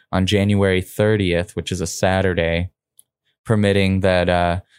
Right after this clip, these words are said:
you know, the numbers don't go up too incredibly high. Um, you know, we're definitely gonna keep a close eye on that. It's a socially distant, mask required, table seating only type of show.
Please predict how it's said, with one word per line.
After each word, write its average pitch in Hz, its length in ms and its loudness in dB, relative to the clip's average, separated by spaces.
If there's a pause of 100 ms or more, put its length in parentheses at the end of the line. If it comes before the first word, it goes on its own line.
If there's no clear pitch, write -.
(140)
you 95 140 0
know, 87 180 2
the 92 120 -2
numbers 95 480 0
don't 90 240 0
go 90 200 2
up 87 200 -2
too 95 240 0
incredibly 92 500 0
high. 92 480 0 (320)
Um, 87 640 -2 (460)
you 92 100 0
know, 90 100 2
we're 90 80 0
definitely 95 300 0
gonna 92 140 0
keep - 200 -4
a - 40 -10
close 95 320 -2
eye 95 160 2
on 92 160 0
that. 90 300 0 (160)
It's - 140 -6
a 98 40 -4
socially 95 460 0
distant, 92 680 -2
mask 92 380 -2
required, 92 800 -2 (500)
table 98 300 0
seating 95 500 0
only 92 580 0
type 92 300 -4
of 85 120 -4
show. 90 680 0